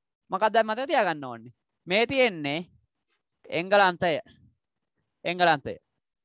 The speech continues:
එකයි, දෙකයි, තුනයි, හතරයි, පහයි, හයයි. දවසේ ඕනම වෙලාවක දරුවෝ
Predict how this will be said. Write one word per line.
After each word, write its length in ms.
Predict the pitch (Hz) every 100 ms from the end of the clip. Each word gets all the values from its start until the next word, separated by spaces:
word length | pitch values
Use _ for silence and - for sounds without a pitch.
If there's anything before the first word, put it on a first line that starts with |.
| _ _ _
එකයි, 400 | 165 - 208 226
දෙකයි, 440 | 202 170 - 202 214
තුනයි, 420 | 180 180 185 190
හතරයි, 380 | 175 170 170 170
පහයි, 340 | 160 156 151 175
හයයි. 260 | 170 110 - _ _ _ _ _ _ _ _ _ _ _ _ _ _ 160
දවසේ 440 | 180 220 254 294
ඕනම 400 | 220 202 233 294
වෙලාවක 420 | 294 233 214 185 170
දරුවෝ 400 | 143 127 117